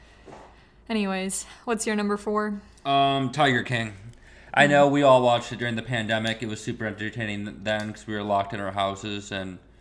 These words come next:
Speaker 2: we all thought the world was ending and this new content was being fed to us. But looking back, I mean,
Speaker 1: We had
Speaker 2: yeah,
Speaker 1: nothing
Speaker 2: it's,
Speaker 1: else
Speaker 2: like,
Speaker 1: to do.
Speaker 2: really, like, interestingly weird, but it was a huge waste of time and not that good of a show.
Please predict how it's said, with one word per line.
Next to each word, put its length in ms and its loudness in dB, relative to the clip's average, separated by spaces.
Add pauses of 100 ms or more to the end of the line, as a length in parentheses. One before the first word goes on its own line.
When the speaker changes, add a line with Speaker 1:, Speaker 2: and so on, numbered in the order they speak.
(280)
Speaker 2:
we 80 -6
all 100 2
thought 180 -2
the 60 -8
world 280 -4
was 140 -8
ending 320 -4
and 80 -6
this 200 -10
new 240 -6
content 500 -6
was 140 -12
being 260 -6
fed 300 -4
to 140 -4
us. 280 -8 (480)
But 260 -8
looking 360 -4
back, 480 0
I 80 -10
mean, 360 -10 (1160)
Speaker 1:
We 100 -2
had 60 2
Speaker 2:
yeah, 220 6
Speaker 1:
nothing 160 6
Speaker 2:
it's, 60 -6
Speaker 1:
else 60 -4
Speaker 2:
like, 140 0
Speaker 1:
to 60 -4
do. 60 -2
Speaker 2:
really, 300 0
like, 180 -6
interestingly 1120 -8 (480)
weird, 560 -2
but 360 -4 (320)
it 100 2
was 160 -4
a 60 -6
huge 260 -6
waste 260 -8
of 80 -14
time 320 -6
and 300 -12
not 220 -8
that 140 -10
good 120 -10
of 80 -12
a 60 -12
show. 300 -14